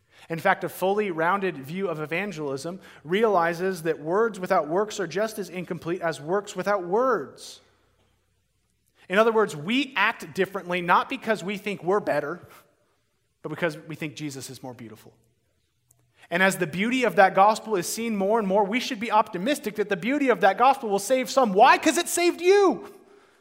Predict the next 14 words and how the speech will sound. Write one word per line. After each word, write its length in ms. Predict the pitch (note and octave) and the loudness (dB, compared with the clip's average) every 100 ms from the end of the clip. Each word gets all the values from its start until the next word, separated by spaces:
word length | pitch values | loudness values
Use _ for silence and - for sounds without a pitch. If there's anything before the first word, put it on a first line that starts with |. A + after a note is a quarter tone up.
| _ _ _ _ _ _ _ _ _ _ _ _ _ _ - | _ _ _ _ _ _ _ _ _ _ _ _ _ _ 0
What 160 | A#3 | 0
makes 280 | C4+ C#4 - | 2 -2 -4
you 120 | A#3+ | -6
so 180 | - F#3+ | -4 -4
special 580 | - - B2+ - G#2+ _ _ _ _ _ _ _ _ _ _ _ _ _ _ - | -4 -6 -6 -8 -16 _ _ _ _ _ _ _ _ _ _ _ _ _ _ -10
that 100 | D3+ | -4
other 220 | F3 F3 | -2 -4
people 260 | C3+ C#3 C3 | -8 -12 -14
can't 280 | - C3 | -16 -16
see 140 | - C3+ | -14 -12
that 200 | B2 A#2+ | -12 -14
beauty 400 | A#2 A2+ A2+ A2+ _ _ _ - | -16 -18 -20 -20 _ _ _ -20
as 180 | B2 A#2 | -18 -18
well? 340 | G#2+ G#2 - | -18 -20 -20